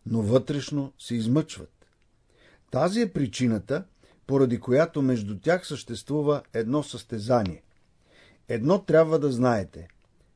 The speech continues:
Невъзможно е два клона на едно и също дърво да бъдат еднакво силни или еднакво големи.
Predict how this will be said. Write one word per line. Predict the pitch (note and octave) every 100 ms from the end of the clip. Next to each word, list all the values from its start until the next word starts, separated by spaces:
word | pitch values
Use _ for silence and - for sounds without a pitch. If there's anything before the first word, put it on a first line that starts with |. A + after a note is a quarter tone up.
| -
Невъзможно | A#2 B2 A#2+ G#2 B2+ F3+ D#3+ D3 B2+
е | G#2+ -
два | F#2+ G#2 C#3+ -
клона | D#3+ E3 E3+ F#3+ F#3 _ _ -
на | A2 B2
едно | A#2+ C#3+ D#3+
и |
също | - C3 A2 -
дърво | G2+ G#2+ G#2+ D3 E3 _ _ _
да | G#2 A2
бъдат | B2+ D3 C3+ - _ -
еднакво | A#2+ G#2+ A#2+ C3 - D#3
силни | - E3+ E3+ F3 G3+ G3 _ _ _ _
или | D3+ C#3 C3 -
еднакво | A2 G2 C3 C#3+ - B2+
големи. | G#2+ A2 G#2+ E2+ D2